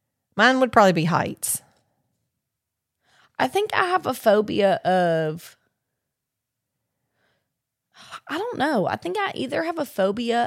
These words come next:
Speaker 2: of, like, spiders or a phobia of needles.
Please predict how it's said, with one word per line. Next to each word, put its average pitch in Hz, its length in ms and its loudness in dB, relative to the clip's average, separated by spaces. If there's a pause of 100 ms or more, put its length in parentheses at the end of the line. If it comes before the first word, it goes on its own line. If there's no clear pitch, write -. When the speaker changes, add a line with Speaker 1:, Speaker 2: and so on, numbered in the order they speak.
Speaker 2:
of, 185 220 -4
like, 170 520 -4
spiders 254 800 -6
or 180 160 0
a 170 60 -4
phobia 175 420 -4
of 151 160 -14
needles. - 580 -16